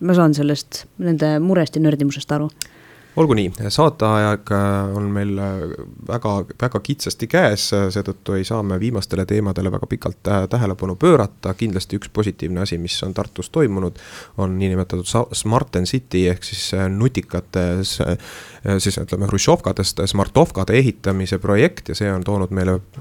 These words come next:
Speaker 2: ohtralt, uut linnakunsti maja otsaseinte näol kesklinna. See on hea. Ja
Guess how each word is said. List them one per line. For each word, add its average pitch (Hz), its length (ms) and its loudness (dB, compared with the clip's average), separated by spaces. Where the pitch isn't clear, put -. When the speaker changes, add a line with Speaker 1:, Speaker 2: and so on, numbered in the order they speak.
Speaker 2:
ohtralt, 92 640 -2
uut 110 320 0
linnakunsti 95 720 2
maja 98 400 -4
otsaseinte 92 880 -2
näol 92 380 -2
kesklinna. 92 560 -4
See - 160 -8
on 104 80 -4
hea. 160 220 2
Ja 101 400 2